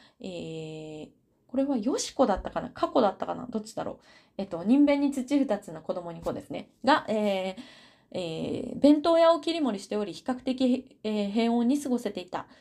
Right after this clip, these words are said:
しかし、ある日、妹の房子が子供を連れて実家に戻ってき-、出戻ってきたことにより、問題を抱えるようになる。えー、いち-、えー、いちこは房子の子供とはテレビゲームでいい関係を築いて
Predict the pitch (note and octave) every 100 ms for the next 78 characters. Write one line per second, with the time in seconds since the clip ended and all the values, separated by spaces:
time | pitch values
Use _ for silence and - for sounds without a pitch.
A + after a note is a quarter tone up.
0 | - - F4+ F4+ C4 A#3 C#4+ C4+ A3+ G3+
1 | A3+ D#4 E4+ E4+ E4 F#4+ - D#4 A3+ G#3
2 | A3 G3+ - - - B3+ C#4+ D#4 D#4 D4+
3 | D4+ D4 A#3 A#3 C#4+ D4 C4+ D4+ D4+ B3+
4 | - - A#3+ C#4+ F4 C#4+ - G#3 G#3 G3+
5 | F#3 E3+ - A#3+ C#4+ G#3 G#3+ G3+ G3+ G#3+
6 | B3 F#3+ F3 E3+ E3 E3 E3 - _ -
7 | - _ - - D4+ - - - _ -
8 | G3+ F#3+ F3+ - D4 - - C4 C4+ B3
9 | F4+ G4+ - A3+ G#3 G3+ G3+ G#3 A3+ F#3
10 | G#3+ A#3+ C4 C4+ D#4 A#3+ G3 B3+ C4 B3
11 | A3 G#3+ G#3+ G#3 G#3+ A3+ B3 B3 F#3